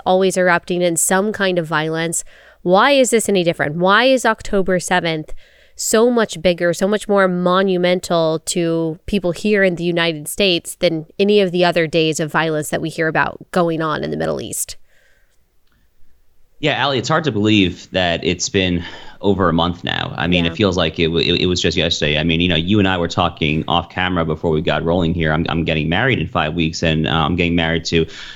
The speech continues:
Speaker 2: uh, my, my fiance, soon-to-be wife, is, is, is very Israeli. She was born there. Her oldest brother actually lives in the city of Netivot, which is, like, three to four miles from Gaza.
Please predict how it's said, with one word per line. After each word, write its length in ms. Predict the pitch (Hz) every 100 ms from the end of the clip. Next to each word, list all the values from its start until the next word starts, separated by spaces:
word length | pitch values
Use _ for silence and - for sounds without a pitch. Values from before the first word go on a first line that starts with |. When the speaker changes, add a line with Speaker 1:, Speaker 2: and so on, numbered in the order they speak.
| - - -
Speaker 2:
uh, 80 | 87
my, 240 | 78 95
my 140 | 104
fiance, 360 | 104 120 120 117
soon-to-be 280 | 101 110 104
wife, 280 | 107 110 -
is, 120 | 95
is, 160 | 95
is 320 | 92 87 85 -
very 260 | 101 98
Israeli. 400 | 95 90 92 95
She 140 | 92 87
was 100 | 85
born 320 | 92 95 92
there. 220 | 87 82
Her 100 | 95
oldest 300 | 92 95 87
brother 280 | 98 95 87
actually 360 | 82 85 85
lives 460 | 80 87 87 85 -
in 280 | - 80 80
the 80 | 78
city 300 | - 90 82
of 80 |
Netivot, 760 | 80 87 87 - 82 87 92 -
which 140 | -
is, 100 | 78
like, 140 | 80 -
three 200 | - 98
to 80 |
four 220 | 87 98 85
miles 420 | 85 85 85 85
from 300 | - 87 78
Gaza. 500 | 76 71 - -